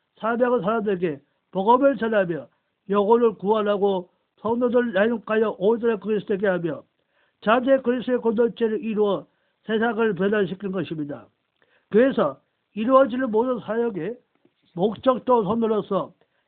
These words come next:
예수님을 더 알아가고 이웃에게 복음을 전하며 삶의 현장에서 한 나라를 세울 것입니다. 교회 본질 사명과 중심의 교회에서는 우리 교회자는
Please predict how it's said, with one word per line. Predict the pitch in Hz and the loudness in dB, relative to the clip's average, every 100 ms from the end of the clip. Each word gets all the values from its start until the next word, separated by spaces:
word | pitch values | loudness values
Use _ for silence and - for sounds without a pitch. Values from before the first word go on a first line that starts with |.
| - | -6
예수님을 | 175 226 233 254 254 247 254 | 0 0 0 -4 -2 0 0
더 | 208 220 | 0 -2
알아가고 | 202 220 208 196 170 127 _ _ _ | 0 -2 0 -2 -2 -4 _ _ _
이웃에게 | 190 240 269 254 247 247 | -4 0 2 2 2 2
복음을 | 170 190 233 247 214 | 0 0 2 2 2
전하며 | 196 190 170 156 135 _ _ _ - | 0 -2 -2 -6 -10 _ _ _ -4
삶의 | 220 254 254 | 0 0 2
현장에서 | 233 208 233 220 190 208 185 147 _ _ _ | 2 0 -2 -2 -2 0 -2 -2 _ _ _
한 | - 240 | -6 -2
나라를 | 220 226 233 202 - | 2 2 2 -2 -4
세울 | 226 226 220 | -4 -2 -2
것입니다. | 196 - 170 160 135 - _ _ - | -4 -6 -8 -8 -12 -14 _ _ -6
교회 | 226 233 | 0 2
본질 | 180 214 220 | 2 0 0
사명과 | 175 214 202 202 180 196 156 - _ _ _ _ | -2 0 0 -2 0 0 0 -6 _ _ _ _
중심의 | 190 254 233 240 240 214 165 | -2 -2 -2 0 2 2 0
교회에서는 | 190 214 233 214 170 147 _ _ _ - | 0 2 2 0 -4 -6 _ _ _ -6
우리 | 196 226 | -2 -2
교회자는 | - 208 208 214 208 196 | 2 0 2 0 -2 -4